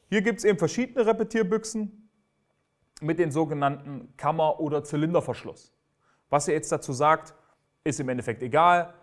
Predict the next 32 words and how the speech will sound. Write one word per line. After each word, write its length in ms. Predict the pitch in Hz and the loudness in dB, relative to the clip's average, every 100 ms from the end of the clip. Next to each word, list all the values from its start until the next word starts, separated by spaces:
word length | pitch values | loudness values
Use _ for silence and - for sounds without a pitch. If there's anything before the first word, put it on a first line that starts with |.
| _ | _
Standard 480 | - - 131 139 135 | -20 -4 0 2 0
ist 140 | 120 131 | -2 -8
im 100 | 107 | -6
Endeffekt 440 | 123 117 120 120 | -6 -4 -4 -4
immer 160 | 123 117 | -6 -4
Mauser 380 | 104 120 113 | -2 -2 -4
achtundneunzig. 840 | 107 - - 107 127 143 - 143 - _ _ - | -8 -10 -12 -6 -6 -6 -8 -10 -12 _ _ -8
Und 100 | 120 | -4
ich 120 | 117 | 0
sag 180 | 143 143 | 0 0
mal, 80 | |
den 160 | 127 123 | -4 -4
sollte 300 | 123 139 139 | -2 -4 -4
man, 260 | 131 131 131 | -6 -6 -8
egal 480 | 120 127 131 143 | -4 0 2 2
wo 140 | 135 143 | -2 -4
auf 100 | 135 | -4
der 100 | 131 | -6
Jägerprüfung 600 | 131 131 117 127 131 120 | -4 -6 -6 -12 -14 -16
in 80 | 104 | -10
Deutschland, 380 | 110 - 110 | -10 -10 -16
den 120 | 110 104 | -14 -6
sollte 280 | 117 127 | -6 -4
man 200 | 120 117 | -8 -10
hantieren 440 | 110 110 - 170 160 | -12 -14 -6 -6 -4
können. 240 | 143 131 - _ _ | -6 -8 -14 _ _
Das 160 | - 110 | -14 -14
ist 100 | 131 | -14
schon 180 | - 104 | -16 -14
ganz 260 | 104 95 | -16 -16
wichtig. 400 | - - _ _ _ _ _ _ - | -20 -20 _ _ _ _ _ _ -14
Ja? 240 | 98 117 | -10 -10